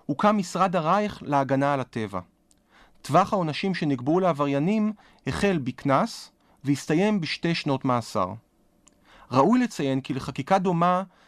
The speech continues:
תגיע בריטניה רק לאחר מלחמת העולם השנייה, וצרפת רק בשנות השישים. חוק הרייך להגנת הטבע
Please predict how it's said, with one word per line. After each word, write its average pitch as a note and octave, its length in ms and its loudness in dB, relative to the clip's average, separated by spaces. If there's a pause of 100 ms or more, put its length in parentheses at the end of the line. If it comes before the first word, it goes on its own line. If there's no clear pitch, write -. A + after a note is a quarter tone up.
(140)
תגיע F#3+ 420 2
בריטניה E3+ 520 0
רק E3 220 0
לאחר F3 280 0
מלחמת F3 400 -2
העולם D#3 280 2
השנייה, E3+ 480 0 (400)
וצרפת D3 640 0
רק D3 120 -2
בשנות C3+ 400 -6
השישים. G2 500 -8 (1700)
חוק A#3+ 280 4
הרייך G3 300 2
להגנת D#3 340 0
הטבע E3 500 0